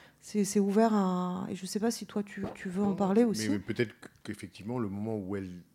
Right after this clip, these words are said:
Speaker 2: elle se venge dans la scène que tu
Speaker 1: Mm.
Speaker 2: décris, c'est peut-être le moment où le film n'est pas que dans le... Même si peut-être cette scène, elle aussi, elle est fantasmée, euh, ou rêvée,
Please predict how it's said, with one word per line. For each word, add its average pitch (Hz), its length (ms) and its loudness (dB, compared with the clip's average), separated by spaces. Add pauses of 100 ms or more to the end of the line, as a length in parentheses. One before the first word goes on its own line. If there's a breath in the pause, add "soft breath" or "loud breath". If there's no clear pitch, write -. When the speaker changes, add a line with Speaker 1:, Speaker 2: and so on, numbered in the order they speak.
(180)
Speaker 2:
elle 98 200 -10
se - 160 -8
venge 107 380 -2
dans 95 120 -6
la 95 80 -6
scène 95 240 -8
que 90 100 -16
tu 90 160 -12
Speaker 1:
Mm. 107 60 -6
Speaker 2:
décris, 143 380 -10 (340 loud breath)
c'est - 100 -12
peut-être 98 320 -6
le 101 100 -2
moment 101 400 -2
où 123 120 4
le 104 100 0
film 123 340 -2
n'est 107 120 -2
pas 110 160 -4
que - 320 -2
dans 107 240 -6
le... 95 240 -6 (260 soft breath)
Même 107 180 -2
si - 180 -6
peut-être 98 340 -4
cette 92 180 -10
scène, 98 240 -6
elle 87 160 -6
aussi, 87 260 -6
elle 92 160 -2
est 87 140 -8 (260)
fantasmée, 123 760 -6
euh, 92 240 -4 (460 soft breath)
ou 82 140 -10
rêvée, 101 500 -2